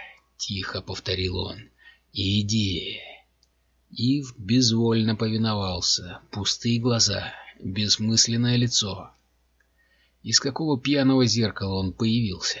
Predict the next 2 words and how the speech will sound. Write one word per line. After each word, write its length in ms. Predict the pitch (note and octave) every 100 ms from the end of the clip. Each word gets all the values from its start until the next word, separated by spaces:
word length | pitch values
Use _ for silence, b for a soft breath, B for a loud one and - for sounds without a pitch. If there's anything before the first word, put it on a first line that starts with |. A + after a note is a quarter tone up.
| - - _ _ _ _
Шаг. 520 | - - G#2+ F#2+ - - b b b
Еще. 680 | - A2 - - G#2+ G2 F2+